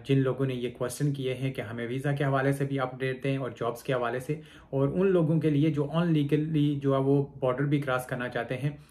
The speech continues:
मुझे उम्मीद है कि ये उनके लिए भी हेल्पफुल साबित होगी कि वो अभी कभी भी जो है वो ये ट्राई ना करें कि क्रोएशिया जाने में,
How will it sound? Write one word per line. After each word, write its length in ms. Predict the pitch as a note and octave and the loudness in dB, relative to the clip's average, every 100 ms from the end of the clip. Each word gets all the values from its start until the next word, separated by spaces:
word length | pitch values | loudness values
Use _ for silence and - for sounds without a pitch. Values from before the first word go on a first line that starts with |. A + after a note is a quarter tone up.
| - | -10
मुझे 140 | B2+ C3 | -4 -2
उम्मीद 260 | B2+ B2+ | -2 0
है 60 | C#3+ | 0
कि 120 | C#3 | 0
ये 180 | B2+ C3 | -2 -2
उनके 340 | C3+ C#3 C#3 | 2 2 2
लिए 160 | B2+ A#2+ | 0 -2
भी 160 | B2 C#3 | 0 -2
हेल्पफुल 400 | B2 B2 - B2 | -2 -6 -6 -8
साबित 380 | - G#2+ A#2+ | -6 -8 -6
होगी 220 | A#2+ A2+ C3 | -6 -8 -6
कि 120 | C#3 | -6
वो 160 | B2+ | -4
अभी 400 | B2 A2 C3+ C#3 - | -6 -2 0 0 0
कभी 240 | D3 F#3 | 0 0
भी 280 | D#3+ D#3+ C#3+ - - _ - | 2 0 0 -8 -20 _ -6
जो 100 | C3 | -2
है 80 | C3 | 0
वो 180 | B2 B2+ | 0 0
ये 200 | C3 D#3 | 0 0
ट्राई 280 | - B2 | 0 -2
ना 140 | B2+ B2 | -2 -4
करें 280 | B2 A#2+ B2+ | -4 -6 -6
कि 100 | A#2 | -6
क्रोएशिया 400 | A#2+ A2+ - A2+ | -4 -4 -6 -6
जाने 300 | G#2+ G2 G2+ | -4 -4 -8
में, 200 | G2 | -10